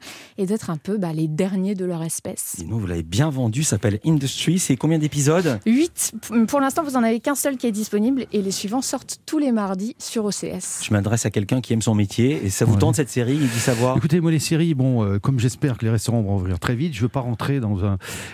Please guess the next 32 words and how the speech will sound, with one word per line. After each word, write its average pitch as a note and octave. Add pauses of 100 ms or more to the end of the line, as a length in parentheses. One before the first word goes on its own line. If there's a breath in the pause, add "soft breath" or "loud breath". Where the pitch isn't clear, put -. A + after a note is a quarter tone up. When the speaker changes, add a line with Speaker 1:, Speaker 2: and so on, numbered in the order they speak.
Speaker 3:
dans, G#2+
<laughs> G#3+
dans E3
Speaker 1:
Vous -
voulez B3
Speaker 3:
un -
Speaker 1:
pas G3
Speaker 3:
enfermement G3
d'une, F3
Speaker 1:
encourager. G3
Speaker 3:
<laughs> -
d'une E3
série. D3+
C'est C3
pour, B2
c'est B2+
toujours B2+
as-, B2 (440 loud breath)
assez, A#2
euh, F#2
fait, A#2
en B2
fait, F3+
je A2+
n'en A#2+
suis -
aucune. F#2+
Alors, E2
Speaker 2:
D'accord. F2+
Speaker 3:
euh, F2
donc, E2+
moi -